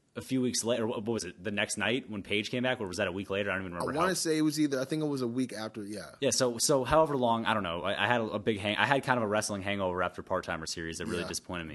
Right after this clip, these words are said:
Speaker 1: Um,
Speaker 2: definitely.
Speaker 1: but yeah, so Paige comes in, she debuts, she's got, she's got a little group. Uh, it has a name now, but it didn't have a name when she first came out,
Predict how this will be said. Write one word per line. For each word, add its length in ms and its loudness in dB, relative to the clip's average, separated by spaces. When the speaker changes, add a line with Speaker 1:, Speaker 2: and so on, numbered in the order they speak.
Speaker 1:
Um, 60 -2
Speaker 2:
definitely. 440 -6
Speaker 1:
but 160 6
yeah, 140 6
so 140 2
Paige 320 2
comes 220 2
in, 100 2
she 120 0
debuts, 440 2
she's 160 -2
got, 100 2
she's 240 -6
got 140 2
a 40 0
little 180 0
group. 380 -2
Uh, 360 0
it 120 0
has 180 4
a 40 0
name 200 0
now, 200 4
but 100 -2
it 60 -12
didn't 160 -2
have 100 0
a 60 -2
name 220 0
when 100 -6
she 120 -6
first 240 -4
came 220 -6
out, 200 -6